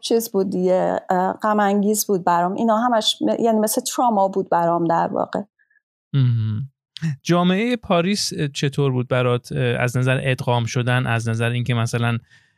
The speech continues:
Speaker 2: بهت به عنوان یک مهاجر یا خارجی نگاه کنن؟
Speaker 1: ببین، هیچ وقت، ام، تجربهٔ بدی نداشتم به عنوان خارجی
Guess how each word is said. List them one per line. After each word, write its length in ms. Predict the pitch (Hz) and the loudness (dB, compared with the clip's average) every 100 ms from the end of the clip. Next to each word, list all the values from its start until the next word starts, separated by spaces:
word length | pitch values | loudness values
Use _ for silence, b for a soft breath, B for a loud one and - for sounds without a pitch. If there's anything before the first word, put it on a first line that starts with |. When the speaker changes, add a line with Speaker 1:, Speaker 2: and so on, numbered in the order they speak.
| b b | b b
Speaker 2:
بهت 260 | 123 127 - | 2 2 2
به 80 | |
عنوان 240 | 123 120 117 | 0 2 2
یک 360 | 117 120 - 127 | 2 0 -4 -4
مهاجر 480 | 120 117 117 110 117 | 0 2 2 2 2
یا 120 | 113 | 0
خارجی 540 | - 120 113 110 110 | 0 2 2 2 0
نگاه 160 | 107 110 | 2 0
کنن؟ 500 | - 113 117 117 113 - _ _ _ _ _ _ - B B B | 0 2 2 0 -4 -8 _ _ _ _ _ _ -12 B B B
Speaker 1:
ببین، 180 | 294 349 | 0 2
هیچ 320 | 320 294 - | 0 -2 0
وقت، 380 | 311 311 - - | 2 2 -4 -2
ام، 880 | 233 214 214 208 208 196 - 196 - - _ - | 2 2 0 -2 -2 0 0 -2 -4 -10 _ -10
تجربهٔ 680 | - 240 226 - 240 233 220 | -2 -2 0 -2 0 0 2
بدی 260 | 226 220 220 | 2 2 2
نداشتم 600 | 220 208 185 - 180 175 | 2 2 0 0 0 2
به 60 | 170 | 2
عنوان 360 | 165 170 165 | 2 2 2
خارجی 1000 | 170 - 165 170 170 - 170 175 180 208 | 0 0 2 2 -2 -2 0 2 2 0